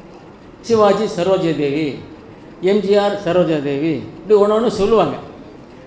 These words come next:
அப்படி சொன்னதுக்கப்புறம் தான் அந்த ஹீரோயின் அப்படியே மனசுல வாங்கிப்பாரு அவரு. அப்படியே மனசுல வந்துரும் அந்த ஹீரோயினுடைய பிக்சர் அவருக்கு. அவரே வந்து அந்த டூயட்டை பாடுற மாதிரி மனக்கண் முன்னாடி அந்த காட்சியை எப்படி பதிவு, பதிவு பண்றாங்கங்கிறத நினைச்சு பார்ப்பார்.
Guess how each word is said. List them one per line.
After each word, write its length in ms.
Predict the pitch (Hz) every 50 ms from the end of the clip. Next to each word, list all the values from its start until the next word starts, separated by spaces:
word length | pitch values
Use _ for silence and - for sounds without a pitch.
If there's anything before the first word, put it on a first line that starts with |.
| - -
அப்படி 220 | - 214 202 196 - -
சொன்னதுக்கப்புறம் 680 | 180 190 233 262 285 262 240 208 208 - - 175 160 156
தான் 360 | 147 156 165 196 247 226 -
அந்த 180 | 185 196 202 196
ஹீரோயின் 480 | 180 196 240 262 262 247 226 214 233
அப்படியே 320 | 254 233 208 180 196 214 240
மனசுல 320 | 208 196 208 - - 214
வாங்கிப்பாரு 360 | 196 185 190 202 208 214 180
அவரு. 300 | 175 175 156 139 135 120 107 110 110 - - - - - - - - - - - - - -
அப்படியே 360 | 202 196 180 226 226 262 262
மனசுல 380 | 233 208 226 254 202 240 226
வந்துரும் 320 | 208 185 196 208 190 170 135 - - - -
அந்த 140 | 160 165 170
ஹீரோயினுடைய 540 | 165 185 196 196 190 180 175 160 151 151 151
பிக்சர் 280 | 180 170 160 - 208 170
அவருக்கு. 300 | 151 139 120 113 - - - - - - - - - - - - -
அவரே 480 | - 123 151 175 202 226 226 247 269 277
வந்து 180 | 247 226 226 247
அந்த 140 | 233 220
டூயட்டை 440 | 202 185 202 233 240 226 220 208 196 - -
பாடுற 300 | 185 185 180 180 180 170
மாதிரி 180 | 170 196 233
மனக்கண் 540 | 233 196 175 185 226 247 - - 220 208 202
முன்னாடி 280 | 190 185 180 175 214 247
அந்த 140 | 226 202 185
காட்சியை 420 | - 180 233 - - 226 220 202
எப்படி 160 | 208 220 226 -
பதிவு, 260 | - 170 180 262 262 - - - - - -
பதிவு 380 | - 170 202 254 254 247 - 208
பண்றாங்கங்கிறத 880 | 196 190 190 190 185 180 190 185 180 170 165 180 262 247 214 - - - - 151
நினைச்சு 300 | 170 240 247 - - - -
பார்ப்பார். 380 | 190 165 - - 143 123 131